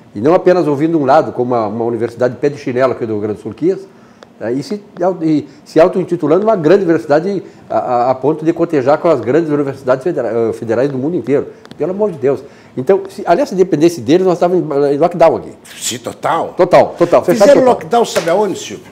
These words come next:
Speaker 1: <laughs>
Speaker 2: Sabe aonde fizeram lockdown? Eu tenho quase certeza que não conhece, se tu conheceses, até seria uma coincidência muito grande. É uma cidade que eu gosto muito,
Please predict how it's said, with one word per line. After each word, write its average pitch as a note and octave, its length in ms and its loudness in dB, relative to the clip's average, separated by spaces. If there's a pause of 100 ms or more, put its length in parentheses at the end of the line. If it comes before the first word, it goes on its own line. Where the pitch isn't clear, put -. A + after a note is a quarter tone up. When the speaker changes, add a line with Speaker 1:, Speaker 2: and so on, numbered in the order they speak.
Speaker 1:
<laughs> - 600 -4
Speaker 2:
Sabe F3 160 0
aonde F#3+ 200 0
fizeram C#3 300 -6
lockdown? B2 400 -4 (420)
Eu E3 140 -6 (140)
tenho A3+ 180 -6 (140)
quase A#3 240 0
certeza E3+ 560 -2
que D3+ 40 -8
não D3+ 160 -6
conhece, E3+ 500 -4
se D3+ 80 -14
tu C#3 120 -18
conheceses, D#3 640 -6
até D3+ 240 -8
seria C#3+ 260 -10
uma C#3 80 -8
coincidência B2 640 -12
muito D3+ 300 -10
grande. G2 420 -14 (800)
É - 40 -16
uma B2 140 -8
cidade C3 340 -8
que B2 120 -12
eu C3 80 -4
gosto B2+ 340 -4
muito, E3+ 340 -8